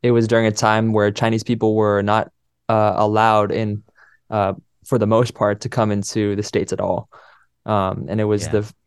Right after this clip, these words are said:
Speaker 1: the first ban based on race in
Speaker 2: Mm-hmm.
Speaker 1: America. And, um,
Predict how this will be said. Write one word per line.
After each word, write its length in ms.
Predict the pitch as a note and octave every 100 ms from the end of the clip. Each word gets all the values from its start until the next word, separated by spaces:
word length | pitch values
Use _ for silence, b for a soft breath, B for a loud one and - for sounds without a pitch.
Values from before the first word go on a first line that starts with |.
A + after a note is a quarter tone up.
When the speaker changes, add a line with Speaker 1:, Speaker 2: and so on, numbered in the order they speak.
| _ _ _
Speaker 1:
the 80 | A#2
first 500 | - A2 A2+ - - - _ _ _
ban 380 | A#2 A2+ G#2+ A2
based 260 | G#2+ A2 A2
on 140 | G2+
race 420 | G#2+ G#2+ - - - _ _ _ _ _ _ _
in 80 | F#2
Speaker 2:
Mm-hmm. 100 | F#2
Speaker 1:
America. 600 | G#2+ G#2 G#2+ B2 D3+ D3 -
And, 360 | A2 G2+ G2 F#2+
um, 360 | F#2+ F#2 F#2